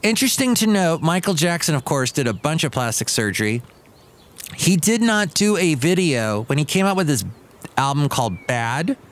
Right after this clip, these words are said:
The first song, I Just Can't Stop Loving You, he did not do a music video for because he had gotten his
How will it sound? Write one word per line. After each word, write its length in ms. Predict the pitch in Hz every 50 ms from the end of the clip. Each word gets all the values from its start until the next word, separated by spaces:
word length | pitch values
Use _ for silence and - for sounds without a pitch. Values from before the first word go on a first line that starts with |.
| - - - - - - - - - - - - - -
The 80 | - 139
first 340 | - - 190 202 196 -
song, 360 | - 202 190 180 170 165 165 -
I 140 | - - 151
Just 200 | 135 170 165 -
Can't 200 | - 180 160 160
Stop 280 | - - 160 151 - -
Loving 240 | 160 143 139 139 139
You, 200 | 139 139 139 127 -
he 160 | - - 170
did 180 | 135 196 196 180
not 220 | 208 208 196 -
do 120 | - 202
a 60 | 196 180
music 320 | 180 185 190 160 175 160
video 280 | - 139 117 110 98 101
for 220 | - - 110 98
because 340 | 110 123 120 - 147 131 -
he 160 | 180 180 170
had 200 | 170 165 151 131
gotten 260 | 165 151 156 147 143
his 280 | 139 143 135 117 -